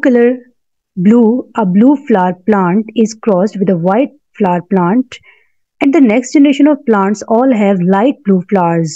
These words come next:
What has most likely occurred? अगर ब्लू और एक वाइट कलर फ्लावर को जब उनमें क्रॉस कराया गया तो नेक्स्ट जनरेशन में अगर लाइट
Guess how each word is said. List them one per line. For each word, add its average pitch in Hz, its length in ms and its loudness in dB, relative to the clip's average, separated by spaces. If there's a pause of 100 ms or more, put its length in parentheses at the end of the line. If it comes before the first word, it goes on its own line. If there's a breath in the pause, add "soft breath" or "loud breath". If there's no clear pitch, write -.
(140)
What 269 340 -2
has 240 240 -2
most 202 440 0
likely 190 360 0 (180)
occurred? 160 380 -2 (800)
अगर 247 340 2
ब्लू 240 360 2
और 190 300 -2
एक 196 220 -2
वाइट 196 220 -2
कलर 277 220 2
फ्लावर 208 320 -4
को 208 200 -2
जब 185 280 -2 (200)
उनमें 202 420 2
क्रॉस 190 340 -4
कराया 180 320 0
गया 185 380 -2 (280)
तो 202 180 2
नेक्स्ट 220 320 0
जनरेशन 247 320 0
में 240 120 0
अगर 233 100 0
लाइट 196 260 0